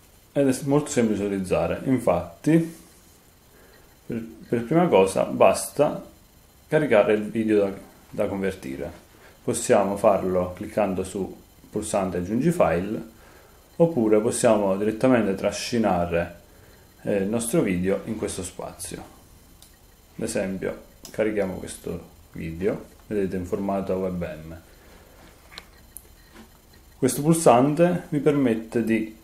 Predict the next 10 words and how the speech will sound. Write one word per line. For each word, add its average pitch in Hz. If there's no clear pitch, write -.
personalizzare 117
i 135
nomi 113
dei 120
vari 117
video 98
che 101
andate 98
a 92
convertire. 90